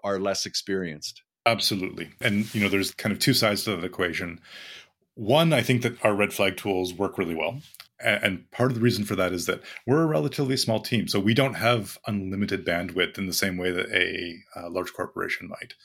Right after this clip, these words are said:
Speaker 2: Uh, we can only run, you know, maybe twelve to twenty projects at any one given time.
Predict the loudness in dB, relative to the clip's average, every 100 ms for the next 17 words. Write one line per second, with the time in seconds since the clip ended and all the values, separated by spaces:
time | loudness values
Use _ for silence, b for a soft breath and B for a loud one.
0 | B B B -4 -2 -2 -2 0 4 2
1 | 2 2 2 0 -2 -4 -6 -6 -6 -4
2 | -4 -6 -10 -2 0 0 -4 -8 -4 -4
3 | -4 -4 -2 0 -2 0 -4 -2 -4 -4
4 | -8 -8 -10 -10 -8 -2 -2 -2 -6